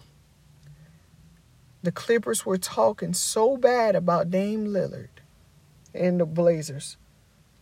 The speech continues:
and how they got eliminated in the first round and how they're trash and how they were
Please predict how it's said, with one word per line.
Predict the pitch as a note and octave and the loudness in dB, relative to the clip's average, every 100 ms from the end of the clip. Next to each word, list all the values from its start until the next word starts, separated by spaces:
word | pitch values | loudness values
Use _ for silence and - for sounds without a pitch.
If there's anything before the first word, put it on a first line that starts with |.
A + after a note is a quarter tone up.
| _ _ - | _ _ -8
and | E3 | -4
how | G3 F3+ | 0 2
they | F#3 F3+ - | 2 0 2
got | F3+ F3+ | 4 6
eliminated | E3+ F#3 G3 F#3+ F#3 F3+ F3+ F3 | 4 4 2 2 2 2 0 0
in | F3 | -2
the | D#3+ | -2
first | - F3+ F#3+ - | 0 0 0 -2
round | F3 E3+ F3 F#3 G#3+ - _ _ _ _ _ _ _ _ | -2 0 0 -2 -4 -14 _ _ _ _ _ _ _ _
and | F#3 | 0
how | G3 F3 | 2 2
they're | D#3 D#3 | 0 -2
trash | F3 - A#3 A3+ G#3 A3 A#3 - - _ _ _ _ _ _ _ _ _ _ _ _ _ _ _ _ _ _ _ _ _ _ _ _ | -8 -2 4 4 4 2 0 -12 -18 _ _ _ _ _ _ _ _ _ _ _ _ _ _ _ _ _ _ _ _ _ _ _ _
and | F3 F3+ | -2 0
how | F3+ F3 E3+ | 2 4 6
they | F3 F#3 | 6 6
were | F3+ | 4